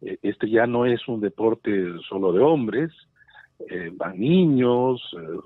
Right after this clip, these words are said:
como te repito, familias, eh, tanto en el Estadio Matute como en el Monumental. Pero creo, repito, que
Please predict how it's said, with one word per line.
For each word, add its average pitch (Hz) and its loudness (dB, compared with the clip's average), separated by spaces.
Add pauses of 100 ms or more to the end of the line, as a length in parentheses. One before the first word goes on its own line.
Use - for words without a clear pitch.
como 82 -10
te - -10
repito, 98 -4
familias, 123 2 (460)
eh, 127 -8 (120)
tanto 104 -2
en 90 -4
el 85 -4
Estadio 98 -2
Matute 113 0
como 82 -12
en 78 -12
el 82 -8
Monumental. 95 -2 (760)
Pero 123 2
creo, 220 0
repito, 156 -4
que 104 -4